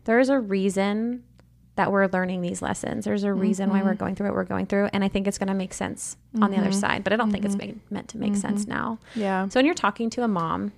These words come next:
Speaker 1: that has had a cesarean, especially a mom that was hoping for <laughs> a vaginal birth,
Speaker 2: Mm-hmm.
Speaker 1: don't sit there and say, "Well, if you wouldn't have had the epidural, if you wouldn't have went to the hospital, if you would have stayed at home,"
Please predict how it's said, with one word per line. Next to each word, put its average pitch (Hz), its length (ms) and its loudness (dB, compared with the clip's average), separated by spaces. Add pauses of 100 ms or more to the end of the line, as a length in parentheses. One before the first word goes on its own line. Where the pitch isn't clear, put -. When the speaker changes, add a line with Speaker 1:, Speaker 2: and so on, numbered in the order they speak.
(120)
Speaker 1:
that 196 120 -4
has 196 120 -2
had 180 320 -2
a - 40 -2
cesarean, 185 540 -2
especially 208 840 0
a 180 80 -6
mom 170 460 -4
that 180 140 -6
was 190 140 -6
hoping - 400 -6
for - 140 -4
<laughs> 196 120 0
a 294 80 10
vaginal 185 460 2
birth, 180 280 4
Speaker 2:
Mm-hmm. 202 420 4 (180)
Speaker 1:
don't 302 280 2 (200)
sit - 320 -2
there 226 120 0
and 220 80 -4
say, 180 140 -4
"Well, 190 120 -2
if 180 100 -8
you 190 100 -2
wouldn't 180 200 -6
have - 80 -20
had 185 160 -6
the 202 60 -8 (180)
epidural, 185 380 -10
if - 140 -14
you 196 140 -4
wouldn't 190 360 -4
have 202 240 -6
went 208 140 -6
to - 80 -8
the 208 80 -2
hospital, - 580 -4
if - 160 -8
you 202 140 -2
would 202 80 -4
have 208 100 -4
stayed 202 260 -4
at 214 80 -2
home," 196 520 -2